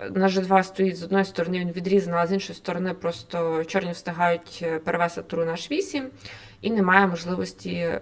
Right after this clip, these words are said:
просувати пішака далі. Ще один можливий хід король Ф три, ну, він трішки дивний, але як можливий хід, то після тура Ф чотири, король Ж два, тура Б чотири, м, так само в нас немає можливості просувати далі, м, пішака.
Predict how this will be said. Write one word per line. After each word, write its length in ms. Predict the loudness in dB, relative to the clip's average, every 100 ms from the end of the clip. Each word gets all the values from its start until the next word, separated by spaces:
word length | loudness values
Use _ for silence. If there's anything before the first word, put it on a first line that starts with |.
| -6
просувати 460 | -10 -6 -4 -2 -4
пішака 400 | -8 -8 -4 -4
далі. 260 | -4 -6 -8 -16 -20 -20 -20 -20 -8
Ще 180 | 2 2
один 180 | 4
можливий 280 | 2 4 2
хід 160 | 0 -2
король 260 | 2 2
Ф 100 | 2
три, 180 | -2 -2
ну, 120 | 0
він 100 | 0
трішки 340 | -2 -6 -4 0
дивний, 540 | 2 2 2 0 -4 -6 -16 -20 -12
але 200 | 0 2
як 140 | 2 2
можливий 340 | 2 4 2
хід, 220 | 2 -2
то 100 | -4
після 220 | -6 -8 -4
тура 280 | 4 6
Ф 100 | 6
чотири, 440 | 2 -4 0 2 0
король 340 | -2 -2 0
Ж 160 | -2 -6
два, 380 | 0 2 2 0 -10 -20 -20 -4
тура 240 | 6 8 8
Б 140 | 4
чотири, 640 | 0 -2 4 4 4 2 -4 -16 -20 -14 -6
м, 140 | -4
так 220 | -2 -4
само 280 | 0 2 2
в 40 | 0
нас 240 | -2 -2
немає 260 | -2 0 0
можливості 540 | 0 0 0 -4 -8
просувати 640 | -10 -10 -4 -2 -2 -4
далі, 460 | -4 -2 0 0 0 -4 -16 -20 _ _ _ _ _ _ -6
м, 520 | -2 -2 -2 -4 -4 -6 -6
пішака. 500 | -4 -2 4 4